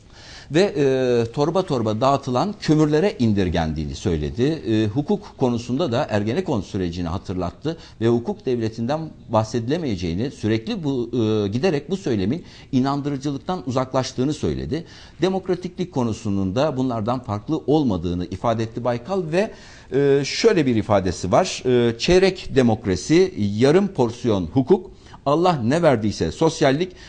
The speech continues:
laikliği bir kenara bırak geriye ne kaldı?" diye soruyor Baykal. Ve bütün bu sürecin de, e, ancak bir mahkeme eliyle çözülebileceğini, bir mahkeme aradıklarını söylüyor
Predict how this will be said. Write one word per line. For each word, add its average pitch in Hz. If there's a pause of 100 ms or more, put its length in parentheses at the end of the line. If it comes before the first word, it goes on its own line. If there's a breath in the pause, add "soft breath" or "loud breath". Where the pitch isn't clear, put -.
(160 loud breath)
laikliği 104
bir 165
kenara 160
bırak 143
geriye 143
ne 185
kaldı?" 80 (100)
diye 175
soruyor 127
Baykal. 110 (400 loud breath)
Ve 165
bütün 277
bu 196
sürecin 135
de, 165 (100)
e, 113
ancak 143
bir 135
mahkeme 113
eliyle 113
çözülebileceğini, 92 (260 loud breath)
bir 190
mahkeme 143
aradıklarını 98
söylüyor 117